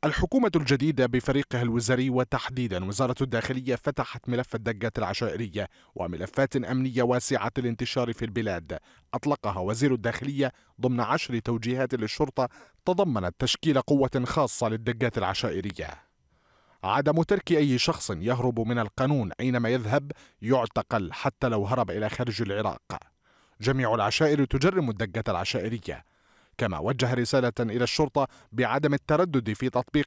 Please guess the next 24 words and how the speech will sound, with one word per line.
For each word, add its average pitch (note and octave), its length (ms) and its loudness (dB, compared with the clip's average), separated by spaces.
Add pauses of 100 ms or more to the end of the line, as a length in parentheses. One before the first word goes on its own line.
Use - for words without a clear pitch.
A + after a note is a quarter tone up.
القوانين. G#2+ 720 -2 (680)
عدم G2+ 300 -2
التردد C3+ 560 2
في B2 160 -2
تنفيذ C3+ 540 0
أوامر C3+ 380 2
القبض C3+ 420 -2
بدون A2+ 340 0
تأخير. G#2 520 -6 (720)
إلقاء E3 320 2
القبض C#3+ 400 0
على G#2+ 240 2
جميع A#2+ 340 0
المتاجرين A2 680 0
بالمخدرات، G2 800 -4 (580)
داعيا C3+ 760 2
ترك F3 300 0
المنصب C3 640 2
الأمني B2+ 540 0
لمن C3+ 260 2
لا A#2+ 160 0
يطبق A#2 580 -2
الإجراءات A#2+ 560 0
الجديدة A#2 720 -2